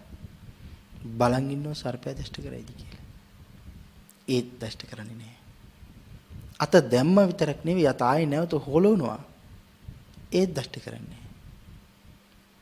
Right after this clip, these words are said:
මේ ස්වාමින් වහන්සේ කල්පනා කරනවා, "මේ නම් නයෙක් එහෙම වෙන්න බෑ.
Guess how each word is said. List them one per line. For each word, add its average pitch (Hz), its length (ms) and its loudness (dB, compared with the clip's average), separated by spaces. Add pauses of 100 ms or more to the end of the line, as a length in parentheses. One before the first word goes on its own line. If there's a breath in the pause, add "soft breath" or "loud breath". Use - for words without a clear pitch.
(120)
මේ 127 140 2
ස්වාමින් 117 460 -4
වහන්සේ 110 300 -8
කල්පනා 113 440 -6
කරනවා, 104 380 -8 (960)
"මේ 120 380 0
නම් 127 180 -6 (180)
නයෙක් 117 420 -8
එහෙම 120 220 -10
වෙන්න 110 180 -10
බෑ. 104 220 -14